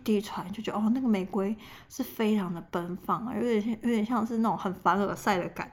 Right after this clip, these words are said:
觉这样哦。那它的这个，呃，会感觉前味会有一点点那种玫瑰麝香调，然后会有一点绿苹果香，然后它那种玫瑰的那种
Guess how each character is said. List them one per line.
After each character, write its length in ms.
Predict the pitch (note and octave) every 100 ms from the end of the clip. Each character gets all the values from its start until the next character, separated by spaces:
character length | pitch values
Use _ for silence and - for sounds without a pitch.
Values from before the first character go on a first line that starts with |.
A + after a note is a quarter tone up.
| -
觉 220 | - G#3+
这 80 | A3+
样 160 | A3+ B3
哦。 140 | A#3+ - - - - - - - -
那 260 | D#4+ D4+ -
它 340 | - - - F4+
的 120 | D4
这 140 | C4
个， 400 | B3+ G#3+ G3 - -
呃， 440 | - G#3 G#3 F3+ - - - - -
会 160 | - F#4+
感 220 | C#4+ F#3+
觉 140 | G3+
前 260 | F#3+ - F#3+
味 120 | A#3 A#3
会 140 | B3
有 180 | G3+ E3+
一 80 | G#3
点 200 | G#3 G3
点 120 | F#3
那 40 |
种 220 | G3+ G3+ G3+
玫 340 | G#3+ G#3+ F#3+
瑰 160 | G3 A3+
麝 300 | - B3 G#3+
香 260 | A3 G#3+ G#3+
调， 220 | A#3+ G3
然 180 | G#3 A3
后 100 | C#4
会 60 |
有 100 | A#3+
一 40 | A3
点 140 | A3 - - -
绿 120 | E4+
苹 240 | A#3+ - A3+
果 220 | F#3+ F3
香， 300 | - A3 G#3+ - -
然 120 | -
后 60 | A3+
它 100 | F#4
那 100 | G4+
种 80 | C4
玫 180 | G#3 G#3
瑰 300 | - C4 C4
的 160 | A3
那 60 | G3
种 180 | A3+